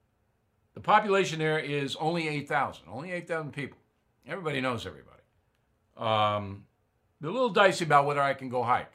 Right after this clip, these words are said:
But I tell you what,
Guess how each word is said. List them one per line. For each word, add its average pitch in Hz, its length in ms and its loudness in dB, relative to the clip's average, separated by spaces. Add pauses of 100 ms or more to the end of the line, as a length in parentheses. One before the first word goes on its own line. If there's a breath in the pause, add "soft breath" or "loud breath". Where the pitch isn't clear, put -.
(2000)
But 139 200 -2
I 165 60 2
tell 208 180 -4
you 208 100 -6
what, 247 320 -2